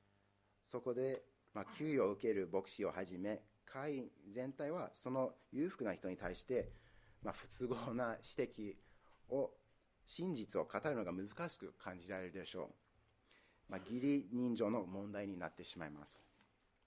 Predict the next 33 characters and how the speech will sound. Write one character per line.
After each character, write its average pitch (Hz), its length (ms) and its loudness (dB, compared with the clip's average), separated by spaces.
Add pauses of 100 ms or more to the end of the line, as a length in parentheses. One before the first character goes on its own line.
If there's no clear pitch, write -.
(1400)
も 156 100 2
し 120 180 -2
パ 156 200 0
ウ 180 60 4
ロ 123 120 8
が 78 260 2 (880)
宣 135 240 2
教 127 140 4
師 - 100 -4
と 98 100 0
し - 60 -4
て 139 300 4
裕 120 180 2
福 120 220 -4
な 117 140 2
コ - 180 -2
リ 131 100 2
ン 127 60 0
ト 143 100 2
の 139 80 4
教 143 260 4
会 120 200 2
か 95 120 -4
ら 98 180 0
支 123 200 -2
援 120 140 2
を 80 80 0
受 90 220 -4
け - 40 -4
取 208 180 -6
っ - 40 -20
た 110 120 2
ら、 76 200 0